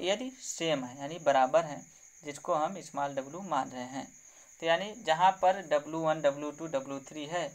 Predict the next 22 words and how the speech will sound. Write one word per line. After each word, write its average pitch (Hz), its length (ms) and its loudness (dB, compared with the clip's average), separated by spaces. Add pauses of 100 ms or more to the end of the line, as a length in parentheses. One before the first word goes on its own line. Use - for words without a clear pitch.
(340)
सब 190 180 6
जगह 165 240 2
हम 160 160 -2
क्या 151 160 6
लिख 147 160 2
देंगे, 147 280 -6
केवल 180 460 2
और 151 100 2
केवल 151 300 -4
small 143 340 -2
w, 160 340 -6
small 185 300 -12
w, 175 340 -12
small - 240 -20
w। - 440 -20
ठीक, 233 220 -8 (380)
बाकी 151 280 2
सब 160 220 -2
कुछ - 180 -12
वही, 185 180 -6 (580)
small 180 320 8
w 190 340 2